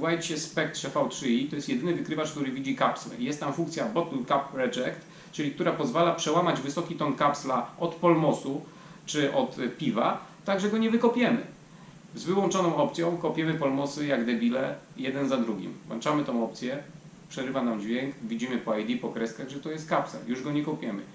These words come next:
Dzięki temu, że wiemy i że używamy tej opcji, to w morzu kapsli możemy znaleźć monety.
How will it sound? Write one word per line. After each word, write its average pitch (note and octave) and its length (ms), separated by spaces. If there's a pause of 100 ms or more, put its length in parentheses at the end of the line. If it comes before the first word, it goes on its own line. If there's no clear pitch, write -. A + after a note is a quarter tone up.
(120)
Dzięki D#3 300
temu, E3 240
że D3+ 120
wiemy C3 420
i D3+ 100
że C3+ 100
używamy C#3 400
tej A#2 160
opcji, B2 320
to D3+ 120
w B2 120
morzu F3 280
kapsli - 400
możemy C#3+ 340
znaleźć C3+ 360
monety. D3+ 400